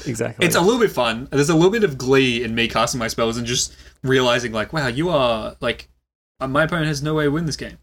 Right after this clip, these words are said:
Speaker 2: I
Speaker 1: Yeah.
Speaker 2: played against, like, the old green-black food decks a couple times. They'd play, like, turn one Blooming Marsh, Gilded Goose, and I was just like, "So no card in your deck matters to me
Speaker 1: Yeah.
Speaker 2: at all."
Speaker 1: Yeah.
Speaker 2: And that's kind of gleeful and fun. That's fun for a little bit.
Speaker 1: That's so true, man. Yeah.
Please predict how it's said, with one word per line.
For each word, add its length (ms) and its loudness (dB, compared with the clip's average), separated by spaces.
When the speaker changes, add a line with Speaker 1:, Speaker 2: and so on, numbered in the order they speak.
Speaker 2:
I 60 0
Speaker 1:
Yeah. 60 0
Speaker 2:
played 140 2
against, 240 -2
like, 140 -2
the 100 0
old 280 2
green-black 500 0
food 200 -2
decks 280 -4
a 20 -6
couple 180 -10
times. 420 -14
They'd 180 2
play, 160 2
like, 240 -2
turn 220 0
one 160 2
Blooming 320 2
Marsh, 260 0
Gilded 300 -2
Goose, 200 -4
and 80 -12
I 20 -8
was 80 -8
just 140 -6
like, 120 -6
"So 260 2
no 400 2
card 280 0
in 100 0
your 100 -2
deck 220 -4
matters 360 -10
to 120 -14
me 80 -14
Speaker 1:
Yeah. 440 4
Speaker 2:
at 60 2
all." 180 -12
Speaker 1:
Yeah. 140 6
Speaker 2:
And 80 6
that's 140 6
kind 200 2
of 160 -4
gleeful 560 4
and 100 2
fun. 380 0
That's 180 2
fun 220 2
for 100 2
a 60 6
little 260 4
bit. 220 -6
Speaker 1:
That's 220 4
so 320 4
true, 360 -4
man. 380 -4
Yeah. 380 -2